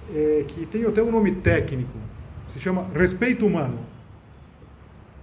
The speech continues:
O respeito humano aqui que me refiro não é respeitarmos uns aos outros, respeitar as outras pessoas como seres humanos. Não. O respeito humano aqui é uma consideração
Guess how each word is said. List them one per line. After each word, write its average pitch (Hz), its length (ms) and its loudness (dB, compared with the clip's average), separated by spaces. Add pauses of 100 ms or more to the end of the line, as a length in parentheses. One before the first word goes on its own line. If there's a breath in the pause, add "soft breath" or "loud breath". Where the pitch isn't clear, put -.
(140)
O 123 60 -10
respeito 151 400 -2
humano 170 260 -2
aqui - 160 -4
que 170 120 -10
me 170 100 -4
refiro 170 400 -2
não 170 140 2
é 175 200 -2 (300)
respeitarmos 151 640 -2
uns 170 120 -2
aos 135 160 0
outros, 185 300 -2 (920)
respeitar 139 520 -2 (480)
as 127 120 -6
outras 160 220 -4
pessoas 196 440 2
como 123 300 -8 (960)
seres 139 320 -2
humanos. 170 520 0 (320)
Não. 175 200 -4 (400)
O 156 80 -4
respeito 220 420 0
humano 214 320 4
aqui 240 340 -4 (440)
é 175 80 -2
uma 190 180 2
consideração 208 1160 0